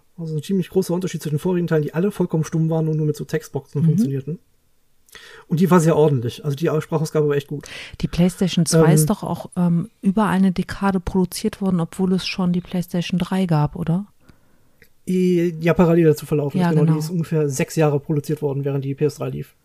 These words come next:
Speaker 1: Mhm.
Speaker 2: Genau, ja, ich glaub, die kommt auf, auf, ja, zwölf Jahre oder sowas, genau. Mhm.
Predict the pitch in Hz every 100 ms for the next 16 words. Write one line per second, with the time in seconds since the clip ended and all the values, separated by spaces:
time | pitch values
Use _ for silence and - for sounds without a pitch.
0 | - 165 - 190 156 156 156 165 165 -
1 | 170 165 175 170 165 - 170 - 170 165
2 | - 175 170 175 170 160 156 156 - 151
3 | 156 - - 160 160 160 180 190 226